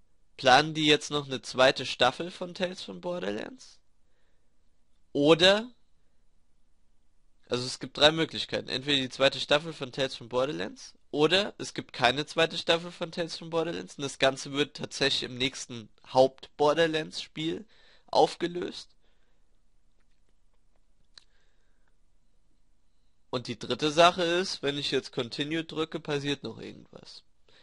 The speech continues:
Das sind die drei Möglichkeiten. Sollte das gleich nicht passieren, dann wird es, denke ich, eine der anderen zwei Möglichkeiten sein. Entweder es gibt noch eine, äh, Staffel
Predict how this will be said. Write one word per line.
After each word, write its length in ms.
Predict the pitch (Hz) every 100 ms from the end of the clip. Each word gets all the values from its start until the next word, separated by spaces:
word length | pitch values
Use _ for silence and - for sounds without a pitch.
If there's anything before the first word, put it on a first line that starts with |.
| _ -
Das 220 | 120 -
sind 80 | 135
die 80 |
drei 220 | - 143 139
Möglichkeiten. 800 | 147 143 110 - 104 - - - - - - - _ _
Sollte 420 | - 131 143 147 127
das 200 | 131 -
gleich 240 | 127 -
nicht 240 | 156 190
passieren, 520 | 226 202 202 214 220 - _ - - - - _ _ -
dann 360 | 135 147 151 - _ _
wird 300 | 131 143 143
es, 140 | 147
denke 240 | - 131 139
ich, 160 | -
eine 240 | 73 127 127
der 160 | 151
anderen 220 | 165 127 107
zwei 200 | 117 107
Möglichkeiten 720 | 104 - - - 104 - 101
sein. 280 | 110 107 - _ _ _ - _ _ _ -
Entweder 680 | 131 131 156 156 175 196 -
es 200 | 131 131
gibt 440 | - 135 - - - _ _ - - _ _ _ - _
noch 360 | 131 135 69 -
eine, 480 | 123 139 156 170 165 - - -
äh, 500 | - 143 151 156 151 - -
Staffel 540 | - - 151 - 233